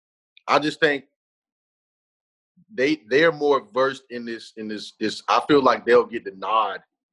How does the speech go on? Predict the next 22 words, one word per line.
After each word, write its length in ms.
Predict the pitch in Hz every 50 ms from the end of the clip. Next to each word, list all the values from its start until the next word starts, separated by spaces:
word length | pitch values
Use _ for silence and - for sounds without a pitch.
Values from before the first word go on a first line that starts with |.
| _ _ _ _ _ _ -
um, 260 | 92 95 95 98 95 87
to 100 | - 101 95
play. 460 | - - 120 120 117 110 98 - _ _ _ _ _ - - _ -
If 120 | 185 190 -
some 160 | - 147 165
kind 200 | 160 185 180 180
of 80 | 165
way, 120 | 160 170 165
I 80 | 139
don't 120 | 151 165 165
know 80 | 165
how 100 | 156 160
they're 120 | 160 160 160
gonna 220 | 151 156 156 139 131
make 180 | 147 156 147 135
the 80 | 123 127
decision. 380 | 117 - 160 165 165 - 131 127
If 120 | 123 -
it 100 | 131 135
comes, 280 | - 156 147 143 135 -
if 100 | - -
it 80 | 113